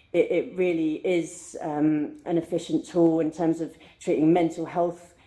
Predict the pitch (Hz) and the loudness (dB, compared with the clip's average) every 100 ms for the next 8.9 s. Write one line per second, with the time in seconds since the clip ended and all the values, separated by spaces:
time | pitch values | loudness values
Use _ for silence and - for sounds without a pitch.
0 | _ - 185 180 170 165 165 170 175 - | _ -2 0 2 2 2 2 0 -2 -8
1 | - - 139 143 147 156 151 143 - - | -14 -10 -6 -2 0 2 0 -2 -8 -20
2 | - - _ - 170 - - 165 180 165 | -20 -20 _ 4 4 4 2 -2 2 2
3 | 160 160 160 160 170 165 170 - 175 - | 2 0 2 0 -2 -4 -4 -4 -4 -4
4 | 175 160 160 - 165 151 160 156 160 160 | -4 -2 0 0 0 2 -2 -2 -2 0
5 | 160 165 165 - - _ - - 175 165 | 2 0 -4 -16 -20 _ -10 2 6 6
6 | 165 175 156 - 185 - - 170 _ 170 | 4 -2 -4 -6 -10 -10 -20 -20 _ -20
7 | _ 165 160 165 156 160 147 131 _ 185 | _ -20 -20 -20 -20 -20 -20 -20 _ -20
8 | 165 165 165 165 165 - 170 170 | -2 2 2 0 -8 -16 -18 -20